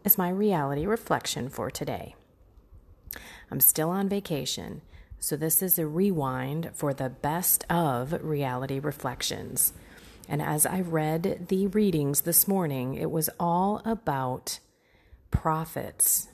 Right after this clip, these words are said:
and people who have found the truth in Jesus Christ, and whether or not you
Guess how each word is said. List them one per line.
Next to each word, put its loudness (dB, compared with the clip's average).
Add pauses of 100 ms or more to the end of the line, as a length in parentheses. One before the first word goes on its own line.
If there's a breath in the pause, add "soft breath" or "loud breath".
(720)
and 2
people 0
who 2
have -2
found 0
the 4
truth 0
in 0
Jesus 0
Christ, 0 (680 loud breath)
and 2
whether 4
or 2
not 2
you 0